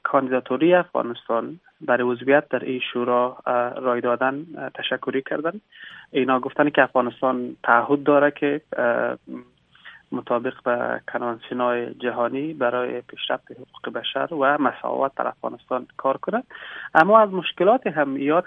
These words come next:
کردن که، اه، از، اه، آدرس یا از آدرس‌های گروه‌های تروریستی در افغانستان، اه، با آن مواجه هستیم که بر اساس او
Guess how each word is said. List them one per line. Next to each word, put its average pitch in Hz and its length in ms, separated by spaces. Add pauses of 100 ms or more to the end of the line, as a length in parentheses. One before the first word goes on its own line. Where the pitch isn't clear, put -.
کردن 190 280
که، 240 260 (480)
اه، 131 360
از، 127 220 (320)
اه، 135 340
آدرس 165 640 (180)
یا 135 220
از 131 260
آدرس‌های 202 760
گروه‌های 135 520
تروریستی 127 540
در 143 140
افغانستان، 127 680 (540)
اه، 135 100
با 131 140
آن 143 200
مواجه 139 480
هستیم 185 280
که 175 380 (100)
بر 131 180
اساس 131 360
او 165 300